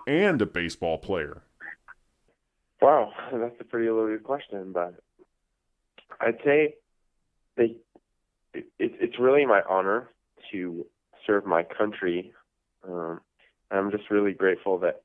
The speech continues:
Speaker 2: at the same time I'm able to continue developing my baseball career, and that,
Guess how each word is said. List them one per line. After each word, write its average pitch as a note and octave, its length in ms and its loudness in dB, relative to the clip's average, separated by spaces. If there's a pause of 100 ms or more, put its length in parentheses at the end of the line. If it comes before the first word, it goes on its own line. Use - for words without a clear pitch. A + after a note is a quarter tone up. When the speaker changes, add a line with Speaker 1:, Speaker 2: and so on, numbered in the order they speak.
(140)
Speaker 2:
at F#2+ 140 -2
the G2 80 -6 (160)
same F#2+ 240 0
time F2 420 0
I'm F2 160 -10
able F2+ 260 -4
to - 140 -12
continue F2 680 -8
developing E2 520 -2
my - 160 -10
baseball F2 340 -4
career, E2+ 440 -4 (100)
and F2+ 140 -14
that, - 920 -16